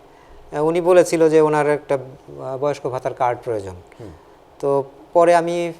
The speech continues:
Speaker 1: ফিরে এসে ওনাকে, আহ, বয়স্ক ভাতার কার্ড করে দিয়েছিলাম।
Speaker 2: হুম।
Speaker 1: তো উনি খুবই খুশি হয়েছিলেন।
Speaker 2: হুম।
Speaker 1: কিছুদিন পরে দেখি উনি আমার জন্যে আমার অফিসে এসে, আহ, ওনার নিজের হাতে বানানো পিঠা নিয়ে এসছেন।
Speaker 2: হুম।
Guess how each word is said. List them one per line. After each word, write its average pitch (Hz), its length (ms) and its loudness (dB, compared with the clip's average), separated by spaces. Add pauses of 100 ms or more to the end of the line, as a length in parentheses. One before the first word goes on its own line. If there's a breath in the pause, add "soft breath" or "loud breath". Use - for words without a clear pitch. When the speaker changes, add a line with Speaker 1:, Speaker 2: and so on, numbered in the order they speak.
Speaker 1:
ফিরে 175 300 2
এসে 170 180 0
ওনাকে, 160 500 2
আহ, 135 800 -4 (640)
বয়স্ক 143 240 -6
ভাতার 143 220 -4
কার্ড 139 260 0
করে 151 140 0
দিয়েছিলাম। 147 440 -2
Speaker 2:
হুম। - 420 -20 (200)
Speaker 1:
তো 185 80 -4
উনি 180 120 -4
খুবই 175 220 -4
খুশি 170 280 -6
হয়েছিলেন। 156 360 -2 (260)
Speaker 2:
হুম। 98 100 -18 (560)
Speaker 1:
কিছুদিন 165 280 -8
পরে 160 220 2
দেখি 151 220 -2
উনি 156 180 -4
আমার 151 240 -4
জন্যে 151 240 -4
আমার 143 240 -2 (560 loud breath)
অফিসে 156 440 0
এসে, 165 260 0
আহ, 208 120 0 (680 loud breath)
ওনার 143 240 -2
নিজের 156 300 2
হাতে 156 220 -2
বানানো 151 380 -4
পিঠা 160 220 -6
নিয়ে 143 220 -4
এসছেন। 113 280 -10 (220)
Speaker 2:
হুম। 98 80 -14